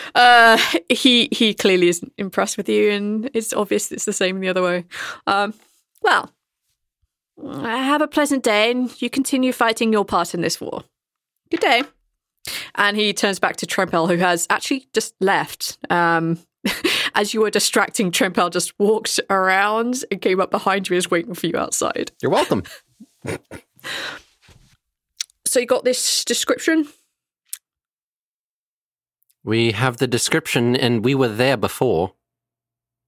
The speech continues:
Speaker 2: You've been to the location.
Speaker 1: Uh, you see him look at his hand, and he's like, "Yeah, yeah, I remember."
Speaker 2: Sorry, don't mean to bring up
Speaker 1: All right.
Speaker 2: bad memories.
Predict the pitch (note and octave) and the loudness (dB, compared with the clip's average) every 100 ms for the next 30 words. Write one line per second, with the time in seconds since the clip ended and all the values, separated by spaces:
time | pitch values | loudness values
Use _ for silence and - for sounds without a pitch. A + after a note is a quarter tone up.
0 | _ A#2+ C#3 A#2+ D3+ D#3+ A#2+ G2+ G2 C3 | _ -4 -2 0 -2 0 0 2 2 0
1 | C3+ F2 F2+ _ _ _ _ _ _ _ | -2 -4 -10 _ _ _ _ _ _ _
2 | _ _ _ _ _ _ _ _ _ _ | _ _ _ _ _ _ _ _ _ _
3 | _ _ _ - - - - G3 F#3 F3+ | _ _ _ -12 -12 -12 0 4 4 4
4 | G3+ - A3+ G#3+ G3+ G3 - F#3+ G3 - | 2 2 2 2 2 2 0 0 -2 2
5 | F3+ F#3 G#3 - G3 F#3 F3 - _ _ | 4 4 2 0 0 2 0 -2 _ _
6 | - - _ _ _ E3+ D3+ B2+ - _ | -18 -18 _ _ _ -2 0 0 -4 _
7 | - - - _ _ - - _ _ - | -14 -12 -14 _ _ -18 -18 _ _ -10
8 | - - - - _ _ - F#2 F2 F#2 | -8 -10 -12 -16 _ _ -6 -2 -2 0
9 | G#2 G2+ G2 F2+ F#2 F#2+ F2+ G#3+ - E2 | -2 0 -2 0 0 0 2 2 0 -2
10 | E2+ D#2+ F2+ B2 | -2 -4 -4 -6